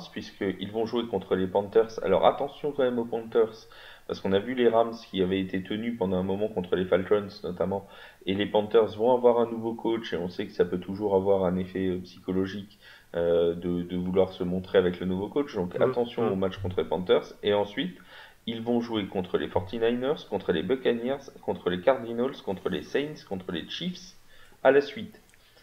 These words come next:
Speaker 1: C'est quand même pas le menu le plus digeste <laughs> que l'on puisse faire en N F L, euh, très clairement, hein, quand, euh, quand tu dois prendre les Chiefs, les Bucks, les, les forty-niners,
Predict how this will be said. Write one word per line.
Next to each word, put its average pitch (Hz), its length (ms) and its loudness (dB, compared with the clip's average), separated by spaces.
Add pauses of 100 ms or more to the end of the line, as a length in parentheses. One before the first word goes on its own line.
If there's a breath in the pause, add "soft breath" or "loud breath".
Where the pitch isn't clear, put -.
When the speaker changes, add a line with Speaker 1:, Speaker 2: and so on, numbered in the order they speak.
(280 soft breath)
Speaker 1:
C'est - 260 -6
quand 135 160 4
même 151 220 0
pas 175 480 2
le 120 380 -2
menu 123 420 -2
le 135 160 -2
plus 120 380 -8
digeste 131 720 -2 (120)
<laughs> - 120 -20
que 180 60 4
l'on 147 200 10
puisse - 380 -10
faire 147 300 4
en 120 120 4
N 120 240 -2
F 120 60 -10
L, 123 300 2 (420 loud breath)
euh, 107 180 8
très 127 220 -2
clairement, 127 560 4
hein, 135 100 -2
quand, 113 240 -4
euh, 101 240 -2
quand 98 120 -2
tu 104 160 -10
dois 98 160 2
prendre 139 200 -2
les 104 160 -6
Chiefs, - 360 -12
les 104 80 -6
Bucks, 113 400 0
les, 95 240 -2
les 95 100 -6
forty-niners, 98 720 -2